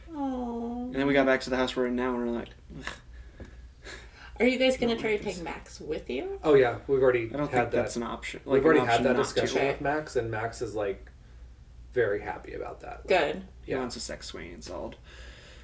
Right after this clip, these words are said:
Speaker 1: That sounds right.
Speaker 2: <laughs>
Speaker 3: It's,
Speaker 1: I like this guy.
Speaker 3: it's so true, though. Like, 'cause he never got to experience it.
Speaker 1: Yeah.
Speaker 3: So he lives vicariously through us, and
Speaker 1: That's so awesome. I just wanna make you a adorable little gay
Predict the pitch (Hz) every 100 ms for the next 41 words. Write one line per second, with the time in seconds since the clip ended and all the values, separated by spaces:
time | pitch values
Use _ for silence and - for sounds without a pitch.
0 | - - 220 214 165 160 147 165 - -
1 | 156 180 208 214 285 - - - - 339
2 | 165 175 - 156 160 151 - - 139 117
3 | - 110 104 90 98 101 98 - - -
4 | - - - - - - - - - 147
5 | - 170 170 160 143 139 131 123 - -
6 | 127 156 - - - - - - 392 415
7 | - - 110 104 104 120 104 107 113 -
8 | 98 - 110 107 - - 98 - 104 104
9 | - - - - 226 - - 190 170 175
10 | 175 - 190 202 208 247 247 214 202 185
11 | 185 185 175 170 - - - - 190 -
12 | 180 170 170 185 175 180 165 170 175 -
13 | - - - - - - 180 170 165